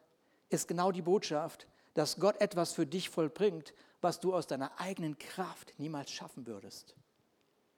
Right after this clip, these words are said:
Gott hat das Wunder schon auf den Weg gebracht. Und du bist nur einen Glaubensschritt, nur einen Glaubensschritt, das hat die Verena uns vorhin so schön gesagt,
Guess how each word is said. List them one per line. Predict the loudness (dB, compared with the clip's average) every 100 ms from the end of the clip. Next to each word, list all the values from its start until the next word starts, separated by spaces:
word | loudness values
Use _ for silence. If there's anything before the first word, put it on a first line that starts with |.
| _ _ _ _ _ _ _ _ _ _ _ _ _ _ _ _ _ _ _ _ -4 8
Gott | 8 8 0 -10 -20 _ 0
hat | 2 4
das | 4 6
Wunder | 6 8 6 4
schon | -2 0 4
auf | 4
den | 2 2
Weg | 2 2
gebracht. | -6 -6 -8 -8 -16 -16 -18 _ _ _ _ _ _ _ _ _ _ _ _ _ _ _ _ -2
Und | 2
du | 4
bist | 4 4
nur | 0
einen | 2 0 -2 -6 _ 0
Glaubensschritt, | 4 4 2 -2 0 0 -2 -18 _ _ -10
nur | 0 4 4 4
einen | 2 2 -2 -8 _ _ _
Glaubensschritt, | 2 4 4 2 0 -2 -6
das | -12
hat | -8
die | -2
Verena | 0 0 0 0 -2 -12 -6
uns | -6 -2
vorhin | -2 -2
so | -2
schön | -4 -2
gesagt, | 0 -2 -4